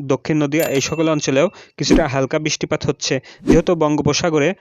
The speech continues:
ঘূর্ণিঝড় অবস্থান করছে, ফলে আগামী চারই ডিসেম্বর পর্যন্ত বাংলাদেশ, পশ্চিমবঙ্গের বিস্তীর্ণ অঞ্চল জুড়ে বৃষ্টিপাত হওয়ার সম্ভাবনা আছে। বর্তমানে ঘূর্ণিঝড়টির আটচল্লিশ কিলোমিটার ব্যাসার্ধের মধ্যে বাতাসের একটানা গতিবেগ ঘন্টায়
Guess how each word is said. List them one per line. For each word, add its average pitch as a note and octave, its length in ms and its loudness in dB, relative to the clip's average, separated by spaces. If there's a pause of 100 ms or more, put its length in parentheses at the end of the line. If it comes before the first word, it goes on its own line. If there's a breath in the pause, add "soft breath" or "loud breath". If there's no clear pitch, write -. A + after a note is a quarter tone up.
(240 soft breath)
ঘূর্ণিঝড় D#3 480 2
অবস্থান E3 440 0
করছে, D#3+ 320 -2 (340 soft breath)
ফলে D#3+ 240 2 (180)
আগামী D3 300 2
চারই E3 300 0
ডিসেম্বর E3+ 420 0
পর্যন্ত C#3 420 -2 (400 loud breath)
বাংলাদেশ, D3+ 400 0 (100)
পশ্চিমবঙ্গের C#3+ 640 0
বিস্তীর্ণ F3+ 460 2
অঞ্চল C#3+ 340 0
জুড়ে C#3+ 180 0 (400 loud breath)
বৃষ্টিপাত C#3+ 460 0
হওয়ার E3+ 180 0 (160)
সম্ভাবনা D3+ 480 0
আছে। C#3 220 -2 (520 loud breath)
বর্তমানে D3+ 460 0 (420 soft breath)
ঘূর্ণিঝড়টির D#3+ 720 0 (260 soft breath)
আটচল্লিশ E3 540 0
কিলোমিটার E3 380 2
ব্যাসার্ধের D#3 460 -2
মধ্যে D#3+ 260 0
বাতাসের D3 480 -2
একটানা C#3+ 400 -2
গতিবেগ C#3+ 420 0
ঘন্টায় C3+ 520 0